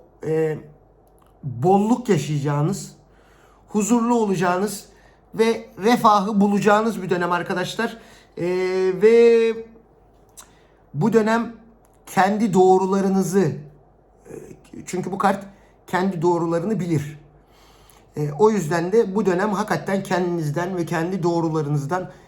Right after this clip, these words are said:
bayağı emin olacağınız bir dönem. E, bu dönem gayet sabırlı, sabırlı olacağınız bir dönem. Hakikaten arkadaşlar,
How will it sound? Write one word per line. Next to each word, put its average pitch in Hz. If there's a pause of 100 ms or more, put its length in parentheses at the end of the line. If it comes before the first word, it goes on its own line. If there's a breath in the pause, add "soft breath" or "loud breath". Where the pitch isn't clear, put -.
(120)
bayağı 190 (300 loud breath)
emin 208
olacağınız 185
bir 180
dönem. 196 (360 loud breath)
E, 160
bu 196
dönem 208
gayet 196
sabırlı, 190 (520 soft breath)
sabırlı 190
olacağınız 190
bir 165
dönem. 196
Hakikaten 185
arkadaşlar, 180